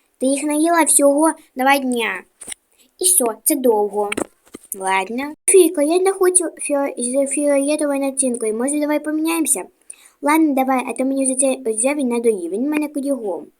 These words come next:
Да, добре, давай тоді мінятись. Ух ти.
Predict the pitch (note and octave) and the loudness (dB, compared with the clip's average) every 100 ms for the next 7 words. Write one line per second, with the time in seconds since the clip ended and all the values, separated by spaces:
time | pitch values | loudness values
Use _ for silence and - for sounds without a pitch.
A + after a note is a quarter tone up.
0 | _ _ _ _ _ _ - - C#4+ D4+ | _ _ _ _ _ _ -14 -4 -2 -2
1 | B3 - G#3 B3+ C4+ A#3+ A#3 A3+ A#3 C#4 | -6 -14 -6 -2 -2 0 -2 -2 -4 -4
2 | C#4+ B3+ B3+ A3+ G3 F#3+ - - - _ | -6 -6 -6 -6 -8 -10 -4 -4 -6 _
3 | _ _ - E4+ - F#4 D4 G#3 | _ _ -8 -6 0 2 2 -4